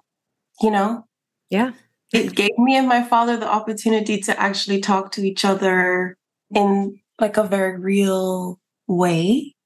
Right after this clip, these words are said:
Speaker 1: for the first time. So I think we're al-, it's already giving me the, that first step towards whatever healing might come.
Speaker 2: Oh my gosh. Wow. So what comes after this now? And, <laughs> like,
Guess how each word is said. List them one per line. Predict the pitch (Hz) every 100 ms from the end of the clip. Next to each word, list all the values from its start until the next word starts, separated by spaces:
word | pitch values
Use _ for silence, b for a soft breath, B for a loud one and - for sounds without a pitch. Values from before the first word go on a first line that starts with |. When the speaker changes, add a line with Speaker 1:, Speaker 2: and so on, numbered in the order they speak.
| _ _ _
Speaker 1:
for | 226
the | 233
first | 240 247 240 -
time. | 247 247 247
So | 240 214
I | 220
think | 349 359 -
we're | 240 -
al-, | 208 -
it's | - 208
already | 208 214 202 202 196 190 -
giving | 190 190 190 190 185 - 202
me | 190
the, | 175 185 -
that | 180 170 -
first | 180 175 -
step | - - - _ _ B B B _
towards | - 202 175 175 -
whatever | 190 - 208 185
healing | 196 196 190 185 185
might | 185 190 -
come. | 180 170 175 170 _ _ _ -
Speaker 2:
Oh | 190
my | 175 170
gosh. | 175 175 170 - - _ _ _ _ _ -
Wow. | 175 170 175 - _ _
So | - 233 226 -
what | 202 240 277 269 - -
comes | 254 240 220
after | 220 240 220
this | 196 226 - -
now? | - 151 85 180 -
And, | 208 196 -
<laughs> |
like, | 254 262 - - 370 -